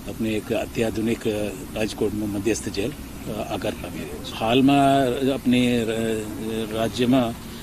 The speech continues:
અ, દેવભૂમિ દ્વારકામાં એક અત્યાધુનિક જેલની કામગીરી ચાલુ જ છે. ગયા વર્ષે અમને, એમને ઉદ્ઘાટન કરેલું હતું અને એ ઉપરાંત આપણા, અ,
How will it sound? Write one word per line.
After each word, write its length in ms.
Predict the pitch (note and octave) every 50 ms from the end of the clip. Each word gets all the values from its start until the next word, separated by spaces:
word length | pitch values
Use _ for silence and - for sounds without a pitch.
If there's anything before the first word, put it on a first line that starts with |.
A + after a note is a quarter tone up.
| - -
અ, 300 | - B2 A2 G#2 G#2+ G#2+ G2 G2
દેવભૂમિ 400 | A2+ A#2+ A2+ A#2+ B2 A#2+ B2 A#2+
દ્વારકામાં 600 | G#2 G2 G#2+ A#2 A2+ - B2+ A#2+ B2 B2 B2 A#2+
એક 140 | A2+ F#2+ A2+
અત્યાધુનિક 540 | G#2 - A#2+ A#2+ A#2 A2+ A2+ A#2+ A2+ G2+
જેલની 320 | F#2+ G#2 A#2 A2+ A2+ A#2 A2
કામગીરી 420 | - A2 G#2 A2 A2+ A#2 A#2 A#2
ચાલુ 300 | G#2+ - F#2+ G#2+ A2+ A#2+
જ 20 | A#2+
છે. 200 | - - C3+ C3+ C3 - - - - - - G2+
ગયા 180 | G#2+ A2 A#2 A#2
વર્ષે 340 | A2+ A#2 - - - B2
અમને, 460 | A2+ A2 A2+ A2+ A2 A2 A2+ A2 A2+ A2+
એમને 400 | A2+ A2 A2 A2 A2+ A2+ A2+ A2
ઉદ્ઘાટન 440 | G2 F#2+ F#2 G#2+ G2+ G#2 A#2 A2
કરેલું 360 | G#2 - A2 A2 A2+ A#2 A#2+ A#2+
હતું 180 | A2+ - D#3 D#3 - - - - - - - - - - -
અને 180 | G#2+ G#2 G#2+ A2
એ 280 | A2+ G#2+ G#2 A2+ A#2+
ઉપરાંત 420 | A#2 G#2 A2 A#2 B2 B2 A#2+ A#2+ B2
આપણા, 460 | A#2 G#2 - A#2 A2+ A2+ A2 A2 G#2+
અ, 440 | G#2+ A2 G#2+ G#2 G#2 G#2 G2+ G2+